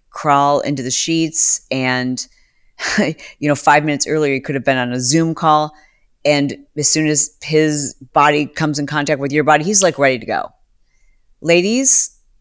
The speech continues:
we work a little differently. So fellas, if you're listening, if you really want it to be outrageously exciting and for her to be in the mood, you've gotta kind of make that happen throughout the day,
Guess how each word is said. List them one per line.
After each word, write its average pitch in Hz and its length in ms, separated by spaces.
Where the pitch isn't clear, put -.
we 165 280
work 240 260
a 208 40
little 202 180
differently. 135 640
So - 160
fellas, 196 380
if 165 100
you're 170 120
listening, 143 600
if 147 240
you 196 240
really 180 440
want 151 260
it 139 60
to 143 100
be 131 420
outrageously 135 1080
exciting 131 840
and 123 140
for 127 100
her 139 300
to 139 200
be 120 380
in 143 140
the 139 60
mood, 139 420
you've 190 300
gotta 226 540
kind 180 280
of 160 200
make 151 320
that 165 200
happen 139 520
throughout 143 400
the 123 80
day, 156 500